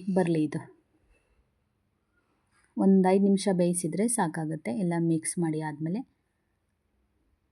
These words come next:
ಈ ಕಡೆ ಲಾಸ್ಟಲ್ಲಿ ನಾನು ಹುಣಸೆ ಹಣ್ಣನ್ನ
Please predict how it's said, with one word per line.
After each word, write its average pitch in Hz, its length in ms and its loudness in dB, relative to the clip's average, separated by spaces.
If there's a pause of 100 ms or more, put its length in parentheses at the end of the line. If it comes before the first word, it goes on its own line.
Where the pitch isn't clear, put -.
(1300)
ಈ 214 100 4
ಕಡೆ 202 160 4 (100)
ಲಾಸ್ಟಲ್ಲಿ 180 520 4
ನಾನು 175 160 4 (480)
ಹುಣಸೆ 240 300 8
ಹಣ್ಣನ್ನ 214 260 6